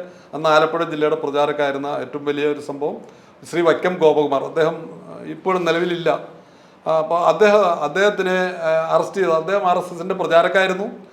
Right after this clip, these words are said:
ആർ എസ് എസിന്റെ പ്രചാരകൻ എന്നുള്ള നിലയ്ക്ക് പ്രവർത്തനം നടത്തിക്കൊണ്ടിരുന്നപ്പോൾ ഒരു യൂത്ത് കോൺഗ്രസ്സുകാരൻ ഒറ്റ കൊടുത്ത് അദ്ദേഹത്തെ പിടിക്കപ്പെട്ടു.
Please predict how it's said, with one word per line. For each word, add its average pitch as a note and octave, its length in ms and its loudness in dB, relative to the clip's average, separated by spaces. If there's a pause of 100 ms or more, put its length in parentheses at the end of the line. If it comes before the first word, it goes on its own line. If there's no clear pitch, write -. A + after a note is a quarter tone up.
(320)
ആർ D#3+ 120 6
എസ് F3+ 140 -2
എസിന്റെ F#3 240 -4
പ്രചാരകൻ E3+ 480 4
എന്നുള്ള F3+ 220 0
നിലയ്ക്ക് F3 260 -4
പ്രവർത്തനം E3+ 460 -2
നടത്തിക്കൊണ്ടിരുന്നപ്പോൾ D#3+ 1040 -4
ഒരു D#3 80 -8
യൂത്ത് D3+ 220 -8
കോൺഗ്രസ്സുകാരൻ D#3+ 580 0
ഒറ്റ D3 240 -4
കൊടുത്ത് D#3 240 -4
അദ്ദേഹത്തെ C#3+ 340 -4
പിടിക്കപ്പെട്ടു. C#3+ 520 -8